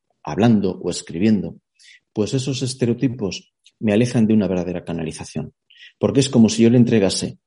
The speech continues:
un folio a esa capacidad, a ese don, y le dijese, "Sí, soy canalizador, quiero ser canalizador, pero solo bajo mis condiciones. Solo si es con este arcángel, de esta manera,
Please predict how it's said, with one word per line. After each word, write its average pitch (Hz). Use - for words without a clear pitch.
un 131
folio 90
a 104
esa 120
capacidad, 104
a 98
ese 104
don, 110
y 107
le 104
dijese, 92
"Sí, -
soy 110
canalizador, 107
quiero 101
ser 110
canalizador, 95
pero 95
solo 113
bajo 127
mis 90
condiciones. 82
Solo 123
si 104
es -
con 98
este 131
arcángel, 143
de 98
esta 123
manera, 123